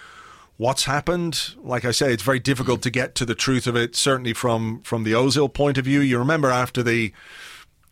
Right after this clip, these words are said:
Speaker 1: after the, the incident earlier in the season when he was left out of the squad for, what game was it?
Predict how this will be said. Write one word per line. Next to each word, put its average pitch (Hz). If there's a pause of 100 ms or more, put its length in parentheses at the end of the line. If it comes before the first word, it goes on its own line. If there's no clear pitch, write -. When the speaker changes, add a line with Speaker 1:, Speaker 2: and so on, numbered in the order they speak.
(220)
Speaker 1:
after 120
the, 110
the 120
incident 120
earlier 143
in 117
the 110
season 117
when 110
he 110
was 107
left 120
out 117
of 110
the 107
squad 113
for, 110
what 127
game 120
was 110
it? 104